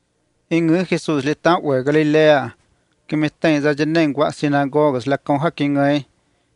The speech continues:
Kì ê hai dễ phó là hắc gòn điêu. Họ bà kì mê lên ra kì lệ khể nét dô ê nông lưng ra. Lì tạo quê Syria kì ả hắc ả là lệ mô Jesus ngư. Hông có nhà ra kì lệ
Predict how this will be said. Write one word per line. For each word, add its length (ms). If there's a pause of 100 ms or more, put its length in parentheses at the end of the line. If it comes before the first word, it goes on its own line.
Kì 120
ê 260
hai 280
dễ 160
phó 140
là 140
hắc 180
gòn 300
điêu. 300 (580)
Họ 140
bà 120
kì 140
mê 160
lên 240
ra 140
kì 120
lệ 120
khể 220
nét 320
dô 160
ê 180
nông 300
lưng 260
ra. 400 (680)
Lì 60 (100)
tạo 240
quê 160
Syria 400
kì 220
ả 260
hắc 200
ả 100
là 120
lệ 280
mô 200
Jesus 580
ngư. 340 (600)
Hông 200
có 220
nhà 200
ra 120
kì 140
lệ 100